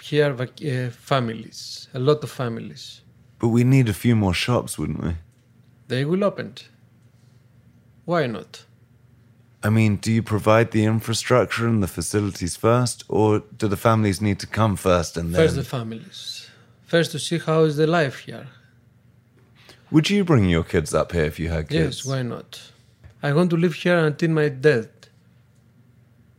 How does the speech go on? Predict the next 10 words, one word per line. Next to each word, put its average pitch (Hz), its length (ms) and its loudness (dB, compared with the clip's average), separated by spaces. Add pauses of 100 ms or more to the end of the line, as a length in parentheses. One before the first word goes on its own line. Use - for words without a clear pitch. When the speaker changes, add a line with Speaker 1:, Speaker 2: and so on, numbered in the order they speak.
(240)
Speaker 1:
And 160 200 4
my 135 120 2
kids 117 360 -8
also. 95 340 -14 (1500)
Because 151 320 2
that's 160 240 2
the 135 120 -2
li-, 123 200 -8
that's 160 320 0
life. 120 480 -6